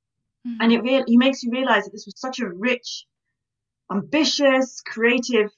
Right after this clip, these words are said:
Speaker 2: environment, basically, to, to be running a kingdom in. And, um,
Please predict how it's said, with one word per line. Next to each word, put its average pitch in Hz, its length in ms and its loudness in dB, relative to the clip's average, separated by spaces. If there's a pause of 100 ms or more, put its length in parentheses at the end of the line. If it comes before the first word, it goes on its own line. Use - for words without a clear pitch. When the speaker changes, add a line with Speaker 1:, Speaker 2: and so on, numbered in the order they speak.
(120)
Speaker 2:
environment, 196 720 2 (320)
basically, 170 480 -4
to, 175 200 -6
to 180 160 -8
be 185 360 -4
running 185 360 0
a 180 80 -4
kingdom 185 360 0
in. 160 200 -14 (100)
And, 180 380 0
um, 175 400 -2